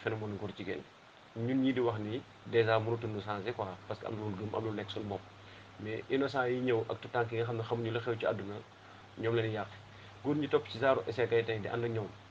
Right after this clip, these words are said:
ay moromam la rek, ay ngóor jigéen lañ. Parce que Ouzin Keita képp ku ànd ak moom góor ci góor,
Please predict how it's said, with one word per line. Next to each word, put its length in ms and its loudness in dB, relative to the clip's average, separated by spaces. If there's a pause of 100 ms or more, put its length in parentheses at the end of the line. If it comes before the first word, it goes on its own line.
(340)
ay 100 2
moromam 360 0
la 80 -4
rek, 180 -4
ay 80 2
ngóor 240 0
jigéen 220 -2
lañ. 100 -4 (120)
Parce 140 -6
que 100 -6
Ouzin 200 0
Keita 220 0
képp 200 0
ku 80 -2
ànd 120 0
ak 60 2
moom 240 -2
góor 200 -4
ci 80 -2
góor, 260 0